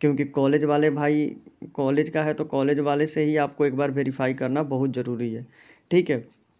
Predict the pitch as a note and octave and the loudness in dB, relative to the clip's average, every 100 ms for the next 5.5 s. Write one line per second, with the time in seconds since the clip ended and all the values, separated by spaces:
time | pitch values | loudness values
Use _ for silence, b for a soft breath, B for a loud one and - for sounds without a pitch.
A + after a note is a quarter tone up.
0 | _ - - _ D3 C#3 D#3 D#3+ D#3+ D3 | _ -20 -20 _ 0 4 6 6 6 4
1 | C#3+ D#3+ D#3+ D#3+ D#3+ D#3+ D3+ D3 D#3 E3 | 2 0 2 2 4 4 2 0 0 0
2 | D#3 D#3 D#3 D#3 C3+ C#3 D3+ D#3 D3 D3 | 2 2 2 0 0 2 4 2 0 -2
3 | D3 D3 D3+ D3+ D3 C#3+ D3 C#3 C#3 C#3 | -2 -2 0 0 0 0 -2 -2 0 2
4 | D#3 D3 C#3+ C#3+ D3+ C#3 C#3+ C#3+ - C#3 | 2 2 0 0 0 2 2 0 -2 -4
5 | C#3 D#3+ F3 C3 b | 0 0 0 -4 b